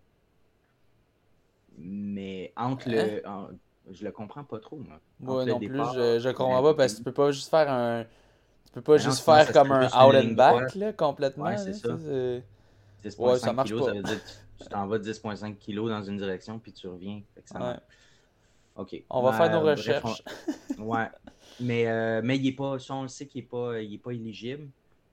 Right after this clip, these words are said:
Speaker 1: Euh, donc, euh, elle aurait eu le nouveau record du Québec dans le range quarante quarante-quatre, là, euh, par six secondes. L'ancien, c'est, ben, c'est pas l'ancien, c'est pas vrai. Le, le, l'actuel, c'est Isabelle Ledroit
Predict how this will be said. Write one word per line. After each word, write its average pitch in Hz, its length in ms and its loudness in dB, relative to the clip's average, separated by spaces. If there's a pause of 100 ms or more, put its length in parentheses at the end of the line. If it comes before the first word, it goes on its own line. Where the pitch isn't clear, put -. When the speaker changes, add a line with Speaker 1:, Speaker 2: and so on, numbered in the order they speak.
Speaker 1:
Euh, 101 180 -10
donc, 104 280 -10
euh, 107 240 -6
elle 107 200 -8
aurait 107 360 -4
eu 110 260 -10
le 98 260 -10
nouveau 92 260 -12
record 92 280 -12
du 92 100 -20
Québec 101 400 -14
dans 101 140 -12
le 101 120 -10
range 101 380 -12
quarante 92 300 -12
quarante-quatre, 90 560 -16 (100)
là, 92 160 -14 (460)
euh, 85 420 -14
par 87 220 -10
six - 240 -14
secondes. 101 440 -10 (100)
L'ancien, 104 440 -12
c'est, 95 240 -14
ben, 87 220 -6
c'est - 240 -18
pas 98 160 -8
l'ancien, 87 340 -12
c'est - 80 -20
pas - 80 -16
vrai. 85 220 -12
Le, 76 140 -16
le, - 300 -4
l'actuel, 113 540 -2
c'est - 200 -12
Isabelle 92 440 -10
Ledroit 85 380 -12